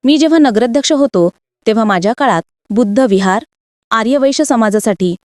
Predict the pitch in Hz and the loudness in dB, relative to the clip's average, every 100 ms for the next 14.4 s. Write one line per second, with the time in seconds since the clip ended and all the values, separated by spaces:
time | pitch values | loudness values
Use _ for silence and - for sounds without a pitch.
0 | - 233 208 233 240 196 160 - _ _ | -6 -2 0 0 0 0 -2 -6 _ _
1 | _ - 254 269 285 285 269 196 - 202 | _ -4 -2 0 -2 -2 -2 -2 -2 -2
2 | 214 185 - _ _ _ _ - 233 214 | 0 0 -4 _ _ _ _ 0 2 2
3 | 220 277 220 190 214 214 208 208 208 208 | 0 0 0 2 2 2 0 0 0 0
4 | 190 - 208 285 _ _ _ _ 220 226 | -2 0 -2 -2 _ _ _ _ -2 0
5 | 233 208 220 285 294 302 262 208 226 285 | 0 0 2 2 2 0 0 0 0 -2
6 | 254 196 208 _ _ - 240 220 233 277 | 0 -2 -2 _ _ -2 2 2 0 0
7 | 233 202 - _ - 254 247 254 - 302 | 0 -2 -8 _ -6 2 2 2 0 0
8 | 233 - 185 - _ - 233 214 240 - | 0 -4 -6 -8 _ -4 -2 0 -2 -2
9 | 294 294 - 226 196 185 170 170 262 190 | -2 -2 -2 0 0 0 0 0 0 0
10 | - _ _ _ - 220 233 190 226 302 | -2 _ _ _ -2 2 2 0 -2 0
11 | 311 285 269 254 - 190 - 170 151 143 | 0 0 0 -2 -2 -4 -2 -2 -2 -4
12 | - _ _ _ - 185 196 240 202 - | -8 _ _ _ -4 0 2 2 0 -4
13 | _ _ _ - 240 190 226 285 285 254 | _ _ _ -2 0 2 2 4 2 0
14 | 240 233 208 | 2 2 2